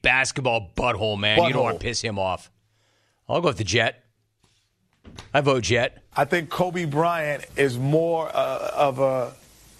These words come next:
Speaker 2: a basketball butthole, <laughs> so to speak. A guy who <laughs> you don't want to really piss off or really get into a magnitude where they really want something, and he's the guy that wants it.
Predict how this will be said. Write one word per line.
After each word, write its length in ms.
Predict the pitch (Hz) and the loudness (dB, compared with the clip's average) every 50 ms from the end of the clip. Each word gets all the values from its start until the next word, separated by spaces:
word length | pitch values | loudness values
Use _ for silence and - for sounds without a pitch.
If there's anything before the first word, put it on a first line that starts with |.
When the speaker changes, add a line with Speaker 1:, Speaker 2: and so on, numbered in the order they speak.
| - - - - - - - - - - - - - - - - | -20 -20 -20 -20 -20 -20 -20 -20 -20 -20 -20 -20 -20 -18 -2 0
Speaker 2:
a 100 | - 147 | 2 2
basketball 760 | 120 110 175 185 196 190 - 208 185 151 175 180 175 170 151 | 4 2 0 0 0 -4 -2 -2 -2 0 0 0 0 0 0
butthole, 520 | 120 165 175 160 143 143 127 107 87 82 - - | 0 0 0 0 0 -2 -2 -2 -4 -8 -10 -16
<laughs> 120 | - - - | -18 -8 -6
so 260 | - - - - 247 175 | -6 0 0 0 0 0
to 120 | - 208 | -4 -8
speak. 400 | - - - 185 151 151 139 - - - - - - | -8 -6 -4 -2 -2 -2 -4 -6 -8 -8 -8 -2 0
A 120 | - 170 | 0 0
guy 340 | 156 139 180 185 190 196 185 | 2 2 0 0 2 0 0
who 260 | 180 185 180 160 139 143 - 233 | 0 0 0 2 0 0 0 0
<laughs> 120 | 226 214 | 0 0
you 140 | 190 196 180 | -2 -2 -6
don't 400 | 151 135 - 208 214 220 208 - | -2 -2 -2 -2 -2 -8 -12 -10
want 400 | 180 185 190 196 202 202 190 175 - - - - - - - - | -6 -4 -2 -2 0 -2 -2 -4 -6 -12 -16 -16 -16 -18 -14 -4
to 400 | - - 180 175 170 - - 143 123 135 | 0 2 2 2 0 -4 -8 -8 -4 2
really 320 | 147 170 214 202 190 180 | 4 4 4 2 0 -6
piss 300 | - - - 185 - - | -2 -2 -2 -2 0 -2
off 280 | 170 147 120 101 - - | -2 -2 -4 -6 -10 0
or 180 | - 156 156 160 | 2 2 2 4
really 300 | 175 190 196 190 190 180 | 2 2 2 2 0 2
get 180 | 151 185 180 175 | 2 0 0 0
into 280 | 170 - - 170 160 | -4 -2 -2 0 0
a 40 | 160 | 0
magnitude 560 | 151 165 170 165 170 160 156 151 - 170 165 | 2 2 0 0 0 -2 -4 0 2 2 2
where 200 | 156 151 151 147 147 | 4 4 2 2 2
they 180 | 160 170 170 | 2 0 0
really 480 | 160 147 147 156 180 180 175 170 170 165 | -2 0 2 2 2 2 2 0 -2 -2
want 400 | 139 127 135 151 180 180 165 - | -4 -2 2 2 2 2 0 -4
something, 400 | - - 160 139 123 147 135 131 | -4 -4 -4 -2 -2 -2 -2 -2
and 120 | 131 123 | -2 0
he's 260 | 135 180 208 202 165 | 2 2 2 2 2
the 80 | 160 160 | 0 0
guy 260 | 139 156 156 147 143 | 2 0 0 0 -2
that 140 | 135 127 113 | -4 -6 -4
wants 280 | 131 135 123 113 - - | -4 -4 -6 -6 -8 -12
it. 140 | 87 - | -14 -16